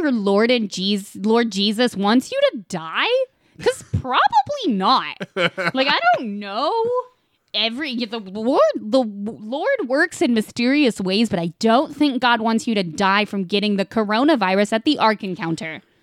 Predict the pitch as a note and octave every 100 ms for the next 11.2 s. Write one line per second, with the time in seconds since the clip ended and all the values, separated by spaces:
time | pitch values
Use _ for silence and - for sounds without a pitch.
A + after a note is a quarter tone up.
0 | - - B2+ C3 D#3 F3+ F3 D3 C#3 D#3
1 | D#3+ E3+ F#3 F3 D#3 D3+ D3+ - C3 B2
2 | D3 D3 D3+ - C#3 C#3 D3 D3+ C3+ B2
3 | - C3 C#3 - C#3+ E3+ A3+ D#4 - D4+
4 | D#4+ - _ _ _ - - B3 G#3+ G#3+
5 | D4+ - F3+ C#3+ D3+ D#3 E3+ G#3+ G#2+ -
6 | - _ _ C#4+ - - - D4+ E4+ F#4
7 | C5+ - D#4+ E4+ - C3+ C#3+ D3+ D3 D#3
8 | E3 E3+ D#3+ D#3+ C#3+ A#2 G#2 C3+ C#3+ F#3
9 | B3+ C#4 - B3+ G3+ - A4+ D#4 A#3 A3+
10 | G#3+ G3 - F#3 - - - F#3 G3 C#4
11 | C#4 C#4